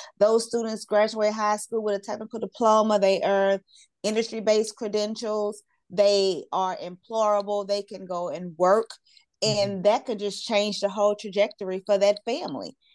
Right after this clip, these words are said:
Speaker 1: and
Speaker 2: Yeah.
Speaker 1: for that student. Um, and so, you know, that I've seen both sides of it, as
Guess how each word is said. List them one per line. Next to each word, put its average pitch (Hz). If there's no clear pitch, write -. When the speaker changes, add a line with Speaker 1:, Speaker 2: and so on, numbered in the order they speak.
Speaker 1:
and 202
Speaker 2:
Yeah. 135
Speaker 1:
for 214
that 196
student. 226
Um, 190
and 190
so, 185
you 226
know, 180
that 202
I've 214
seen 233
both 226
sides 214
of 220
it, 226
as 185